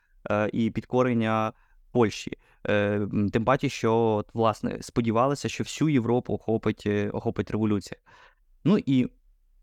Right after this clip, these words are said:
в цьому сенсі, очевидно, наростає протистояння між Варшавою і, е, Москвою.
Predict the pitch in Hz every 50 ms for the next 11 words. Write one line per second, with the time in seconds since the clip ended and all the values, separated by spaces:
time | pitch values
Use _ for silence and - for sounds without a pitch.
0 | _ _ _ - - 139 127 123 120 - 190 214 233 233 - 175 156 - - -
1 | - 117 117 143 151 147 135 127 123 - 120 117 117 120 117 - - 127 131 131
2 | 127 123 117 - 120 - - - - 113 110 110 104 101 98 98 104 107 110 107
3 | 110 107 - - 135 135 135 135 123 117 117 - - 113 110 107 107 107 104 -
4 | - 104 104 101 101 101 101 101 101 104 104 101 107 113 - - - - - 269
5 | 247 202